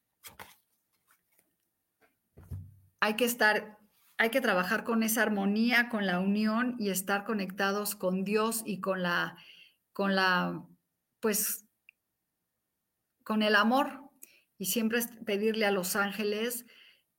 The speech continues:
que, este, se conecten con nosotros. Y les voy a platicar un poquito de los ángeles y uno de los, del,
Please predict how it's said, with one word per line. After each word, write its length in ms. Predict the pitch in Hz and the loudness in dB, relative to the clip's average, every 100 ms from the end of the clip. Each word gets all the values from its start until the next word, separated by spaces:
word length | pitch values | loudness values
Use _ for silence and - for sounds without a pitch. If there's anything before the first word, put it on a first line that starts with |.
| - | -2
que, 360 | 202 196 196 - | 0 2 0 -2
este, 560 | 185 185 - - 190 | -6 -6 -8 -4 -4
se 120 | 185 190 | -2 -2
conecten 440 | 196 202 196 220 | -2 -2 0 0
con 100 | 202 | 0
nosotros. 540 | 202 277 254 240 220 - - - _ | -2 0 0 0 -2 -8 -20 -20 _
Y 100 | 240 | 0
les 120 | 262 | 4
voy 80 | 311 | 4
a 60 | 320 | 6
platicar 360 | 339 294 302 | 4 6 6
un 60 | 311 | 6
poquito 380 | 277 269 277 285 | 4 2 4 4
de 80 | |
los 220 | 262 247 285 | 6 4 4
ángeles 800 | 262 - 220 214 233 302 - - _ _ - _ _ _ _ _ - | 2 2 0 2 0 -2 -6 -10 _ _ -20 _ _ _ _ _ -2
y 100 | 247 | 2
uno 220 | 262 277 | 4 4
de 100 | 233 | 4
los, 320 | 202 185 - - - - | 4 0 -2 -6 -10 -8
del, 400 | 208 196 190 - | 0 0 0 -6